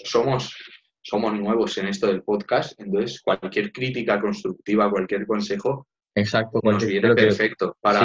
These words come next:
Speaker 2: sí, sí,
Speaker 1: ayudarnos a,
Speaker 2: exactamente.
Speaker 1: a mejorar el tema del sonido, de edición. Cualquier consejo que nos podáis dar, nos lo pon-, nos mandáis un mensaje en Instagram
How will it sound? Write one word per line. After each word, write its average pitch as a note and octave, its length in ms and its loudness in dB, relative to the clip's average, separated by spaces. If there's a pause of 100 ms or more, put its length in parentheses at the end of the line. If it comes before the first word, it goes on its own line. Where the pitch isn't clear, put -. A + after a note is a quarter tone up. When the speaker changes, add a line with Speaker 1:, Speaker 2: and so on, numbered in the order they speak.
Speaker 2:
sí, - 20 4
sí, G2 120 0
Speaker 1:
ayudarnos G#2 320 2
a, - 20 2
Speaker 2:
exactamente. G#2 520 0 (240)
Speaker 1:
a A2+ 100 0
mejorar G#2 560 2
el G2 100 0
tema A2+ 200 2
del A2+ 80 0
sonido, G#2 580 0
de G2 160 0
edición. G#2+ 520 -4 (280)
Cualquier G#2+ 340 -2
consejo A#2 420 -2
que G#2 60 -2
nos G2+ 180 -6
podáis F#2 320 0
dar, F#2+ 320 -2 (320)
nos A2 200 -2
lo G#2 160 2
pon-, G2 180 -2
nos G#2+ 180 0
mandáis G#2 440 0
un C3+ 80 -4
mensaje G#2+ 440 -2
en F#2+ 80 -2
Instagram F#2+ 600 -4